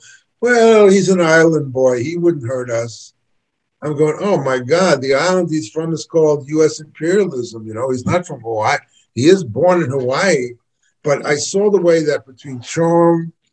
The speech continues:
and threat, it was hard for people to want to take on the United States.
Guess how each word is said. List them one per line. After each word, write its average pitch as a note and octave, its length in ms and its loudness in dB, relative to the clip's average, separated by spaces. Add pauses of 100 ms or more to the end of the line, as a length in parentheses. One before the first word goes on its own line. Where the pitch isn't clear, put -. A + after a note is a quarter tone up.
(460)
and B2+ 240 -2
threat, F#3+ 600 0 (1160)
it E3 60 6
was D#3+ 240 4
hard F3 400 4
for D#3 100 -14
people D#3 320 -4
to C#3 80 2
want C3+ 180 -4
to B2+ 220 -8
take A2 160 -8
on G#2+ 160 -8
the G#2 60 -6
United G2 320 -10
States. - 440 -20